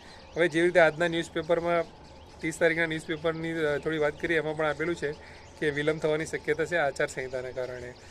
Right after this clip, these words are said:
તો આચારસંહિતામાં, અ, મેરિટ બહાર પાડવામાં ક્યાંય આચારસંહિતા નડતી નથી. તો જે આચારનું, આચારની આગળ લાચાર હોવાનું જે બહાનું બતાવવામાં આવી રહ્યું છે કાયમી ભરતીના જે તે બોર્ડ દ્વારા,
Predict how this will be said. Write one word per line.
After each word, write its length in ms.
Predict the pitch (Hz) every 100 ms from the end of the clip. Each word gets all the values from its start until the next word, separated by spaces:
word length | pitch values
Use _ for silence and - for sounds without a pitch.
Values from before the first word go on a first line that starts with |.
| - -
તો 60 | -
આચારસંહિતામાં, 1160 | 175 156 151 185 165 170 170 170 170 175 175 170 - - 165
અ, 220 | 147 139
મેરિટ 300 | 143 147 165
બહાર 260 | 165 160
પાડવામાં 400 | 160 160 160 165
ક્યાંય 180 | 160 156
આચારસંહિતા 520 | 151 143 151 156 147
નડતી 400 | 156 135 131 151 190 - - -
નથી. 380 | 139 139 - 123 - - - - -
તો 340 | 165 175 175
જે 200 | 165 131
આચારનું, 960 | 180 151 - 175 175 175 180 185 190 175
આચારની 460 | 147 170 170 165 170
આગળ 220 | 160 165
લાચાર 400 | 151 143 175 175
હોવાનું 320 | 160 165 170
જે 80 | 165
બહાનું 320 | 151 139 170
બતાવવામાં 380 | 160 165 165 165
આવી 120 | 160
રહ્યું 220 | 170 156
છે 240 | 151 151 170
કાયમી 360 | - 139 147
ભરતીના 460 | 143 131 127 143 147
જે 140 | 135
તે 120 | 131
બોર્ડ 240 | 143 131 135
દ્વારા, 260 | 135 139